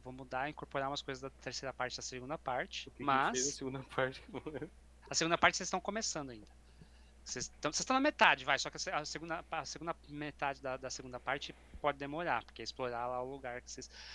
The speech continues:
Speaker 1: mas, se vocês, quando terminando a segunda parte, tem um gancho, que era do começo da terceira parte, que é interessante. Então a gente pode estender com uma parte meio homebrew, pra não terminar assim tão súbito. Mas o, do que tá pré-pronto, vai, a gente vai acabar.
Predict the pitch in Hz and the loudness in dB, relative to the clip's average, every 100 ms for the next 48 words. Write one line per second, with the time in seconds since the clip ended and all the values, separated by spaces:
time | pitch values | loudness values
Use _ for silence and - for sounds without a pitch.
0 | - - 147 170 208 170 - - 139 143 | -14 -6 4 10 10 8 0 -4 -4 -4
1 | - 165 - 156 147 147 143 170 202 165 | -2 -2 -4 -6 -4 -2 -2 -2 -4 -4
2 | 151 - 156 175 170 - 165 180 165 180 | -6 2 4 4 2 -4 -4 -2 -2 0
3 | 170 - - 139 135 139 - 131 156 160 | -2 -4 -6 -6 -6 -12 -10 -6 -6 -6
4 | 151 127 135 - 147 - 151 160 185 - | -8 -8 -4 -2 -2 -4 -6 -6 -4 -4
5 | 139 - - - 135 139 - 151 147 - | -4 -6 -12 -6 -4 -4 0 0 0 -6
6 | 180 156 180 175 - 147 143 143 143 - | -6 -2 -2 -2 -6 -8 -2 -2 -2 -6
7 | 143 143 143 135 127 131 143 185 214 143 | -6 -6 -6 -8 -8 -6 -4 -6 -6 -6
8 | 139 143 151 147 143 139 156 208 151 - | -6 -6 -6 -4 -4 -2 -4 -6 -10 -8
9 | 147 - 156 - 170 127 - - - - | -6 -6 -4 -2 -2 -6 -18 -20 -20 -20
10 | - - - - - 131 131 123 131 131 | -20 -20 -20 -20 0 2 2 0 -4 -4
11 | 131 135 131 123 127 - - 135 131 127 | -6 -10 -12 -12 -12 -12 -6 -4 -2 -4
12 | 120 120 - - - - - 131 123 127 | -6 -8 -14 -20 -20 -20 -6 -4 -4 -4
13 | 123 147 - 175 160 156 151 151 - 143 | -6 -6 -10 -10 -6 -6 -6 -8 -4 -4
14 | - 131 127 127 131 | -4 -4 -2 -4 -6